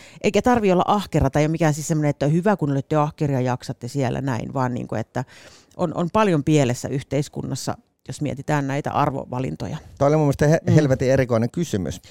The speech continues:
Speaker 2: Ja en
Speaker 1: Niin
Speaker 2: ollut
Speaker 1: oli.
Speaker 2: ajatell-,
Speaker 1: En mä
Speaker 2: ajatellut
Speaker 1: tajunnut, että se oli kysymys.
Speaker 2: Joo, en ole, <laughs> no, siinä aika selkeästi kyllä oli.
Speaker 1: No mikä se kysymys oli? Kuka sun mielestä kuuluu top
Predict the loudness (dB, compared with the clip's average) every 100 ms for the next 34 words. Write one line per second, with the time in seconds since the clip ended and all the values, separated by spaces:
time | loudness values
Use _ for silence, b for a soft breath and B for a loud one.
0 | -2 2 6 6 8 8 8 6 4 4
1 | 4 6 6 6 6 2 2 -2 0 0
2 | 0 -2 0 2 4 4 4 4 4 0
3 | _ -4 2 B B B B B B B
4 | _ _ -12 -12 -10 -6 -2 0 2 0
5 | 0 0 0 0 -4 -8 -8 -6 -4 -4
6 | -4 2 2 2 0 -2 -2 0 0 0
7 | -2 0 0 0 2 2 4 2 0 -4
8 | 0 2 2 0